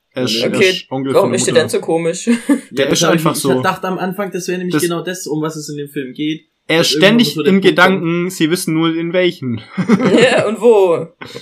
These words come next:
Speaker 2: Äh, ich dachte die ganze Zeit, dass
Speaker 1: So.
Speaker 2: irgendwann der Punkt kommt, so,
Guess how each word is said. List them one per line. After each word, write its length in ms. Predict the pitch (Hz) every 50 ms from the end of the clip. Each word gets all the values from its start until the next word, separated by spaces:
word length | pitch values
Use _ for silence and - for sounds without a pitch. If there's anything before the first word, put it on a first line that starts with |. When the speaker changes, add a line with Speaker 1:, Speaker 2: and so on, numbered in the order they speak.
| - - - _ _ _ _ _ _ _ _ _ - 220 220 202 - _ _ -
Speaker 2:
Äh, 240 | 110 127 127 131 - -
ich 100 | 135 -
dachte 180 | 170 165 -
die 80 | 170 143
ganze 160 | 165 165 165 170
Zeit, 60 | 151
dass 60 | 147
Speaker 1:
So. 80 | 147 135
Speaker 2:
irgendwann 220 | 131 131 - 156
der 80 | 151 147
Punkt 200 | - 165 165 -
kommt, 180 | 175 156 156
so, 540 | - 160 151 151 151 151 151 147 147 - _